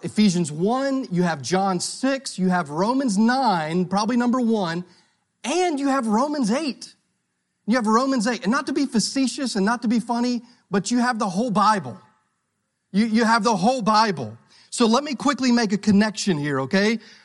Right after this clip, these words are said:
Romans nine, six through twenty-nine is talking about election. And, and we teach that although there are different interpretations of this passage, we teach that the face value clear interpretation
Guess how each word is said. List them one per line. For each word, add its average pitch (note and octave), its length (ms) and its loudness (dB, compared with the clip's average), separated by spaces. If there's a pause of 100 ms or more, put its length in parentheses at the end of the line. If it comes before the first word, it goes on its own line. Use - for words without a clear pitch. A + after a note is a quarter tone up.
(100)
Romans A#3+ 520 0
nine, F#3 600 0
six - 380 -8
through B3+ 200 -2
twenty-nine A3+ 720 -2
is E3 80 -8
talking G#3 380 -4
about F3+ 240 -2
election. F3+ 460 -4 (880)
And, F#3+ 180 -2
and F#3+ 160 2
we C4+ 180 2
teach - 600 -4 (440)
that E3+ 120 0
although B3+ 480 0
there G3 220 4
are F#3+ 240 4
different F#3+ 500 0
interpretations B3 960 -2
of F#3 100 2
this F3 160 0
passage, E3 640 -4 (200)
we A3 180 2
teach C4 340 -2
that F#3+ 180 -4
the F3+ 80 -4
face A3+ 420 -4
value G#3+ 520 -2
clear A#3+ 380 -4
interpretation A3 1000 -4